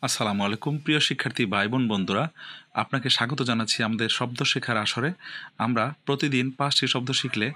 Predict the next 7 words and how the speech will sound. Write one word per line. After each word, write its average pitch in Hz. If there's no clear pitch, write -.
সপ্তাহে -
পঁয়ত্রিশটি, 127
মাসে 123
দেড়শো, 123
বছরে 120
আঠারোশো 131
এবং 107